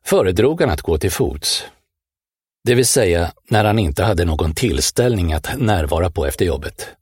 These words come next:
vilket han hade för det mesta. När tiden tillät gick han förbi trädgården han hade hittat på en av sina morgonpromenader.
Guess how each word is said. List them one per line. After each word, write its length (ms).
vilket 420
han 160
hade 260
för 120
det 80
mesta. 400
När 140
tiden 420
tillät 520
gick 220
han 80
förbi 280
trädgården 600
han 200
hade 160
hittat 420
på 80
en 140
av 80
sina 280
morgonpromenader. 1000